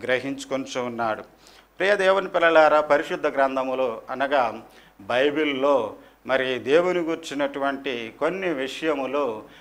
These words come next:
మరి వ్రాయబడి ఉన్నటువంటి విషయములు మీకు గుర్తు చేయాలని వాటిని గురించి తెలియచేస్తూ ఉన్నాను. దేవుడు తనను తాను ఉన్నవాడు అని బయలుపరుచుకున్నాడు.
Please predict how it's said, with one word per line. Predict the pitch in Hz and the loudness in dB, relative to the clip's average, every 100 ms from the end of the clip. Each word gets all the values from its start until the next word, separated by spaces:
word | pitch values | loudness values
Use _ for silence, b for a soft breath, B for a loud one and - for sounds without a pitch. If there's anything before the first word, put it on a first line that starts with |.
| b 117 | b -6
మరి | 123 123 117 98 - b b 98 | -4 -2 -6 -10 -16 b b -6
వ్రాయబడి | 110 131 165 190 185 175 | 4 8 8 8 4 2
ఉన్నటువంటి | 165 151 147 143 135 | 0 -2 -2 -4 -2
విషయములు | 135 120 117 - 131 123 123 131 104 113 b b b 120 135 139 | -6 -6 -12 -6 -6 -4 -6 -6 -6 -14 b b b -10 -8 -4
మీకు | 170 175 156 139 120 | -4 -2 -4 -4 -6
గుర్తు | 135 165 160 | -8 -8 -4
చేయాలని | 143 139 131 127 127 131 147 131 | -2 4 6 6 4 0 -2 0
వాటిని | 127 127 127 | 0 0 -4
గురించి | 117 127 123 - 117 110 b b _ | -6 -6 -8 -10 -10 -10 b b _
తెలియచేస్తూ | 131 135 139 139 131 - 123 | 2 4 2 0 -4 -4 -8
ఉన్నాను. | 117 117 117 107 101 - _ _ _ _ - - 117 151 | -6 -4 -4 -6 -14 -20 _ _ _ _ -20 -20 0 8
దేవుడు | 233 247 180 160 165 | 8 8 4 4 4
తనను | 143 147 143 | 4 2 2
తాను | 143 135 131 117 107 b b b - | 6 6 4 -4 -10 b b b -4
ఉన్నవాడు | 143 202 226 226 202 190 190 202 - | -2 8 8 12 12 12 10 2 2
అని | 165 160 | 2 4
బయలుపరుచుకున్నాడు. | 143 147 151 147 139 - - 127 123 117 104 | 4 4 2 2 0 0 -10 -8 -2 -2 -2